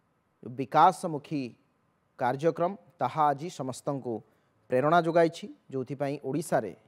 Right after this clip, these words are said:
ଲଗାତାର ଭାବରେ ବିଭିନ୍ନ ସଂଗଠନ, ସାମାଜିକ ବ୍ୟକ୍ତିବିଶେଷ, ତା ସହିତ ଅନ୍ୟାନ୍ୟ ରାଜନୈତିକ ଦଳର ନେତା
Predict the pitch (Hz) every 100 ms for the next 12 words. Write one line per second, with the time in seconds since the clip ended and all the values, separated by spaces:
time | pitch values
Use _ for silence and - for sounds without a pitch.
0 | _ 120 120 135 - 156 139 139 151 208
1 | - _ _ _ _ _ _ _ _ _
2 | _ - 147 202 196 165 131 - _ _
3 | - 147 151 151 165 165 - - 131 135
4 | 143 160 - 139 127 143 139 165 165 -
5 | _ _ _ _ _ - 135 131 143 143
6 | 135 - 139 156 165 147 135 151 147 147
7 | 139 139 127 123 151